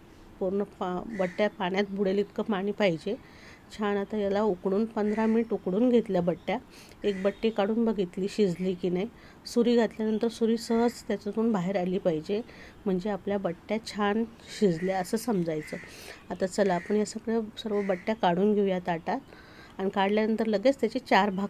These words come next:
करायचे बट्ट्याचे, त्याची वाफ काढायची. म्हणजे वाफ काढल्यानंतर काय होतं, छान तळल्यानंतर त्याचे लेयर्स छान सुटतात आणि खुसखुशीत बट्ट्या होतात, चवीला छान लागतात. म्हणून काढ,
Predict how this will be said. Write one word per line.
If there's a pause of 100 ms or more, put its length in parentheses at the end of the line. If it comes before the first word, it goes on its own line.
करायचे
बट्ट्याचे, (340)
त्याची
वाफ (120)
काढायची. (540)
म्हणजे
वाफ
काढल्यानंतर
काय
होतं, (140)
छान (100)
तळल्यानंतर
त्याचे
लेयर्स
छान
सुटतात
आणि
खुसखुशीत (100)
बट्ट्या
होतात, (420)
चवीला (120)
छान
लागतात. (560)
म्हणून (640)
काढ,